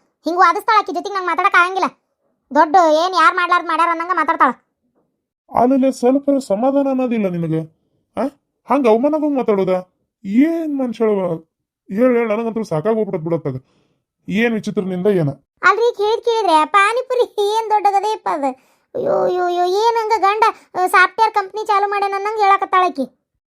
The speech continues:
Speaker 2: ಆಕಿ ಗಂಡ ಏನ್ ಮಾಡಿದ್ರು ಆಕಿ ಹೆಚ್ಚ. ಏನು ಎತ್ತ ವ್ಯಾಪಾರ ಎಷ್ಟಾಕತಿ, ಹೆಂಗ್ ನಡ್ಯಾಕತ್ತೈತಿ, ಯಾವಾಗಿಂದ ಹೊಂಟಾರ, ಏನ್ ಕೇಳಂಗಿಲ್ಲ, ಹೇಳಂಗಿಲ್ಲ ತಗ. ಸುಮ್ನೆ ಏಕದಮ್ ಬೈದ್ ಬಿಟ್ಲು. ಏನ ನಿನಗಂತೂ ಹೇಳ್, ಹೇಳ್, ನನಗಂತೂ ಸಾಕಾಗೈತಿ, ಸಮಾಧಾನ ಇರು, ಇರು, ಇರು ಅಂತೇಳಿ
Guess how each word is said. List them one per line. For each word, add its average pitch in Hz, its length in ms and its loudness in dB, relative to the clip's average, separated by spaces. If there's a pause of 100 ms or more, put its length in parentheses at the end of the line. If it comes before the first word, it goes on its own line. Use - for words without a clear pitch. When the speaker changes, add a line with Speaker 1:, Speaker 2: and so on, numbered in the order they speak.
(320)
Speaker 2:
ಆಕಿ 202 220 2
ಗಂಡ 226 260 2
ಏನ್ 220 260 2
ಮಾಡಿದ್ರು 214 240 0
ಆಕಿ 208 120 -6
ಹೆಚ್ಚ. 170 280 -6 (1120)
ಏನು 196 360 2
ಎತ್ತ 185 280 0
ವ್ಯಾಪಾರ 165 380 2
ಎಷ್ಟಾಕತಿ, 151 440 -6
ಹೆಂಗ್ 151 220 -2
ನಡ್ಯಾಕತ್ತೈತಿ, 147 640 -2
ಯಾವಾಗಿಂದ 156 380 0
ಹೊಂಟಾರ, 156 280 -2
ಏನ್ 285 440 -2
ಕೇಳಂಗಿಲ್ಲ, 247 420 4
ಹೇಳಂಗಿಲ್ಲ 175 400 -4
ತಗ. 135 200 -10 (480)
ಸುಮ್ನೆ 247 340 2
ಏಕದಮ್ 208 300 0
ಬೈದ್ 175 200 2
ಬಿಟ್ಲು. 139 220 -4 (440)
ಏನ 143 280 0
ನಿನಗಂತೂ 156 500 -4
ಹೇಳ್, 147 240 0
ಹೇಳ್, 151 120 -2
ನನಗಂತೂ 147 360 -4
ಸಾಕಾಗೈತಿ, 151 460 -6
ಸಮಾಧಾನ 147 360 -4
ಇರು, 147 320 -2
ಇರು, 147 160 0
ಇರು 151 240 -2
ಅಂತೇಳಿ 151 280 -6